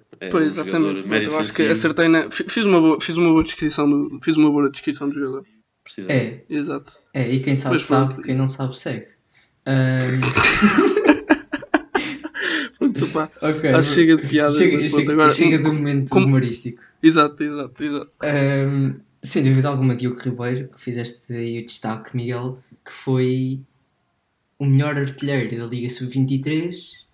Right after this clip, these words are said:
Speaker 3: aos vinte e oito anos. Portanto, acho que diz um pouco do
Speaker 1: Precisamente,
Speaker 3: jogador.
Speaker 1: exatamente.
Speaker 3: Nada contra,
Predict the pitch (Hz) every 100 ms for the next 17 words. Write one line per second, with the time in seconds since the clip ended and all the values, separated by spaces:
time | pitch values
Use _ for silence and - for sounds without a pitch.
0 | _ - 180 165 170 175 185 165 123 -
1 | - _ - 135 117 117 - _ _ 131
2 | 131 - 123 117 110 123 113 123 123 123
3 | 139 135 110 110 113 156 151 170 180 220
4 | 185 180